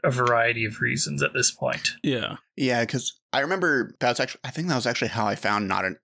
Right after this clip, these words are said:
Speaker 3: uh, You Don't Meet an End, was hearing about the Cenotaph, because I think that was back when Beam Saber had been shortly set up and was about to be released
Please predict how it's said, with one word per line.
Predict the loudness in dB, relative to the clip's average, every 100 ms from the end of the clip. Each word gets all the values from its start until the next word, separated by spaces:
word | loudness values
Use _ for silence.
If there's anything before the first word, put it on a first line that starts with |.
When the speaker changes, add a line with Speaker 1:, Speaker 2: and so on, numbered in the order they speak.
| -2
Speaker 3:
uh, | 0
You | 2
Don't | 2 2
Meet | 0
an | 0 2
End, | 2 2 0 0
was | 0 0 -2
hearing | 0 0 0
about | -2 -4
the | -4
Cenotaph, | -2 0 0 2 2 2 -2 _ _ -20 -6
because | -2 2
I | 0
think | 0 -2 -2 -6
that | 0 0
was | 0
back | 2 0 0
when | -2 -2
Beam | 0 0 2
Saber | 0 0 2 2 0 -8 _ _ _ -6
had | -2 -2 0
been | 0 0 0
shortly | 0 2 0 0 0
set | 2 2 2
up | 2 0 0
and | -2
was | -2
about | 0 -2 -2
to | -4
be | -2
released | 0 0 -2 -6